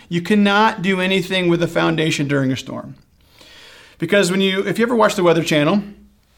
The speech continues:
or maybe you've been a part of a hurricane in your life, you never, you never see, uh, construction crews going to, to homes and houses doing fix up and clean up during a hurricane.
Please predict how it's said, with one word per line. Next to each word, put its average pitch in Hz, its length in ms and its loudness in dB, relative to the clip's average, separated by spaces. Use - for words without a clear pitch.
or 147 80 0
maybe 175 260 2
you've 180 260 0
been 165 100 4
a 160 60 2
part 175 300 0
of 156 60 -2
a 151 60 4
hurricane 165 600 2
in 143 100 4
your 135 140 2
life, 135 580 -2
you 170 100 2
never, 220 380 4
you 202 160 -4
never 220 240 2
see, 214 360 2
uh, 175 100 4
construction 196 720 0
crews 175 360 0
going 190 320 2
to, 175 260 2
to 170 120 -2
homes 185 360 2
and 175 100 2
houses 175 460 2
doing 180 360 -2
fix 202 320 -2
up 202 140 0
and 170 100 0
clean 190 240 0
up 165 200 -2
during 180 340 0
a 165 80 -4
hurricane. 135 720 -2